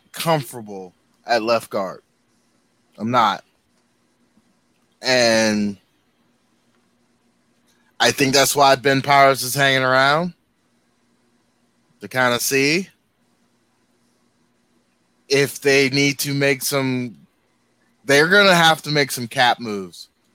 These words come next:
'cause there are some glaring holes that we're just sitting here talking about right now that I, I, I, if I'm the team, I'm not comfortable walking into the season with.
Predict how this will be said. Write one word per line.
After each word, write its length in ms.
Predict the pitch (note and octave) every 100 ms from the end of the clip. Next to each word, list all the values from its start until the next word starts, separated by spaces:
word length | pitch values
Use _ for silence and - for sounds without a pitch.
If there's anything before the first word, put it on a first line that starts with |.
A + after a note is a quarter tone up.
| _ _ _ _ _ _ _ _
'cause 220 | - A#2+
there 180 | A#2 C3
are 40 | C3
some 260 | - B2+
glaring 380 | A#2+ B2+ B2+ B2
holes 500 | A#2 B2 A#2 G#2+ G2+
that 120 | G#2+
we're 160 | G#2 A2+
just 240 | G2+ G#2
sitting 200 | - A2
here 100 | G#2+
talking 320 | G#2+ A2+ G#2+ G#2+
about 240 | G#2 G#2
right 220 | A2 G#2+
now 300 | G#2+ G#2+ G2+
that 320 | G2 G2 G2 - _ _ _ _ _ _ _ _ _ _ _ _ _ _ _ _
I, 500 | - C#3 C#3 C#3 C#3 A#2+
I, 60 |
I, 40 | B2 - _ -
if 220 | D3+ -
I'm 200 | C#3+ D3
the 80 | C#3+
team, 280 | C3+ D#3 C3+
I'm 120 | B2
not 360 | B2 B2 A2+ -
comfortable 480 | C#3 B2+ A#2+ A2+
walking 340 | A2+ A2+ - A2+
into 120 | G#2+
the 80 | G2+
season 520 | - A2 F#2 F#2 E2+ - _ G2+
with. 320 | G#2 F2+